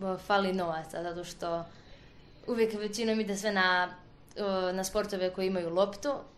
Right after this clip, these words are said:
a jedrenje samo po sebi je jako skupo. E, jedan brod dođe šest tisuća eura i ta oprema se treba stalno mijenjati, tako da ne može se isti novac namijeniti nama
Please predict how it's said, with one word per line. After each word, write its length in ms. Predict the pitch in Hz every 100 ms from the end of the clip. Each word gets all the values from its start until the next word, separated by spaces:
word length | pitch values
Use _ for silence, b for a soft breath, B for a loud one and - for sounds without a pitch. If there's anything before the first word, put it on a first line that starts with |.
| - -
a 400 | 202 208 208 202 202 190 -
jedrenje 340 | 226 220 220 208
samo 260 | 226 220
po 100 | 214
sebi 320 | 202 220 196
je 60 | 196
jako 260 | 190 196 180
skupo. 460 | - 175 170 - -
E, 220 | 170 170
jedan 300 | 180 175 175
brod 220 | 185 180
dođe 220 | 185 180
šest 240 | 170 185 170
tisuća 440 | 180 165 170 170
eura 320 | 160 151 - - B B -
i 120 | 180
ta 180 | 180 185
oprema 360 | 185 185 185
se 120 | 180
treba 240 | - 185 185
stalno 340 | 180 185 185
mijenjati, 400 | 180 175 165 165
tako 220 | - 170
da 260 | 175 180 175
ne 100 | 175
može 260 | 185 180 175
se 200 | 175 180
isti 220 | 185 180
novac 340 | 175 175 170
namijeniti 460 | 175 175 175 170 180
nama 460 | 180 190 202 202